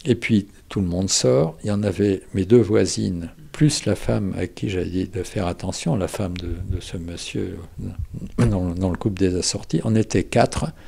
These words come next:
et on était, on avait bien morflé, alors que tous les autres étaient beaux comme pas possible.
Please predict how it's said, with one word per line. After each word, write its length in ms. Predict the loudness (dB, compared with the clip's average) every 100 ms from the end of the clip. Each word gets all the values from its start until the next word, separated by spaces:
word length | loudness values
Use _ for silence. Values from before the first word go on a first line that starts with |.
| -18 -16 -14 -14 -14 -4
et 60 | 2
on 100 | 4
était, 500 | 4 4 4 4 0 -12 -20 -20 -18 -2
on 80 | 2
avait 240 | 4 2
bien 260 | 2 4 4
morflé, 500 | 4 2 2 4 4
alors 220 | 4 0 0
que 100 | -4
tous 160 | 0
les 260 | 2 2 4
autres 300 | 2 0 -4
étaient 260 | -4 -2
beaux 340 | 0 2 2 2
comme 360 | -6 -6 -6 -8
pas 160 | -6 -6
possible. 640 | -6 -10 -6 -4 -4 -8